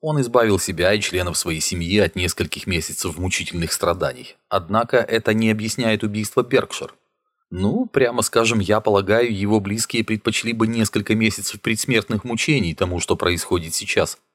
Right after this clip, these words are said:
возразила Джеймисон. "Из чего следует, что у Дабни была очень веская причина", сказал Амос, "и мы должны найти, какая". Он направился к выходу. "Деккер, ты куда?" окликнул его Алекс.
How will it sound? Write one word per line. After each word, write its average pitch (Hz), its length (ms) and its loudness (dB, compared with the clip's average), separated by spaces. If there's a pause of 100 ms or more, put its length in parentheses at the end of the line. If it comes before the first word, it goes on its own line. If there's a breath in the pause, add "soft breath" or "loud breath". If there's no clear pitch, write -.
возразила 80 460 0
Джеймисон. 78 560 -6 (420)
"Из 110 140 -6
чего 101 300 2
следует, 143 420 2
что - 200 0
у 92 60 -2
Дабни 90 400 2
была 110 300 4
очень 104 400 2
веская 90 460 0
причина", 90 520 -6
сказал 73 420 -4
Амос, - 360 -6
"и 107 100 0
мы 98 140 0
должны 104 360 4
найти, 95 280 -2
какая". - 460 -6 (440)
Он 92 140 -6
направился 87 540 0
к 76 60 -4
выходу. - 380 -12 (300)
"Деккер, 92 560 -4
ты - 160 -2
куда?" 190 480 0
окликнул - 460 -8
его 76 220 0
Алекс. 69 360 -6